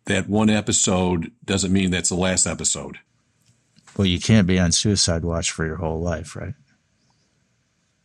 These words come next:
Speaker 2: You just, nobody can be there that much to
Speaker 1: Unless you want to live in a bell jar.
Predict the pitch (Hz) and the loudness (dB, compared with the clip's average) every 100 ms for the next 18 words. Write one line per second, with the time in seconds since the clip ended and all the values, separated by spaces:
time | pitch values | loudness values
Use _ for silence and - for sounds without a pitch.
0 | _ _ - 98 76 85 - - - 98 | _ _ -2 -2 0 -2 -4 -4 2 4
1 | 98 87 82 - 82 82 78 82 80 80 | 4 2 0 0 0 0 -2 -4 -2 -2
2 | 80 80 82 - - - 80 87 _ _ | -2 -2 0 -2 -2 -6 -10 -12 _ _
3 | _ _ _ _ _ - 92 101 - 104 | _ _ _ _ _ -4 0 0 0 0
4 | 104 107 107 95 104 107 95 82 82 | 2 4 2 2 2 0 0 -2 -2